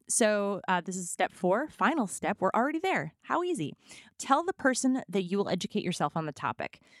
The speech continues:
So they might offer at that point to share ideas or resources, but if not, don't push it.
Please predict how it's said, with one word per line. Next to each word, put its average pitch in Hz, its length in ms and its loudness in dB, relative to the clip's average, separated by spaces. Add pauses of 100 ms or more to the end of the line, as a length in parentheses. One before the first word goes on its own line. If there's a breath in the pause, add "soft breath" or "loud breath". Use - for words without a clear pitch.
(140 soft breath)
So 196 520 2
they 208 220 2
might 247 280 0
offer 254 440 2
at 311 160 0
that 294 180 2
point 320 280 -2
to 208 100 -6
share 190 240 0
ideas 160 460 0
or 160 100 2
resources, 240 680 0
but 185 140 0
if 170 120 -6
not, 185 340 0
don't 156 220 -4
push 233 220 0
it. - 220 -2